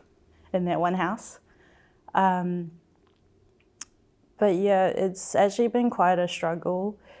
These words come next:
especially for my parents, with their parents saying, they're speaking in, um, their language in Cook Island,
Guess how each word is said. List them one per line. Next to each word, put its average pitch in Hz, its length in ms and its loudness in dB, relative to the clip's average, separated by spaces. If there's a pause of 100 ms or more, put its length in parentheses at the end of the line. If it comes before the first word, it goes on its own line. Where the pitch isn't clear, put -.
(260)
especially 220 400 2
for 247 120 -2
my 214 140 2
parents, 180 480 -2
with 180 200 -2
their 214 180 8
parents 180 420 0
saying, 170 540 -4 (100)
they're 196 100 4
speaking 185 400 -2
in, 170 180 -2
um, 165 560 -2
their 175 160 0
language 170 640 -2 (340)
in 180 80 -2
Cook 180 200 -8
Island, 214 520 8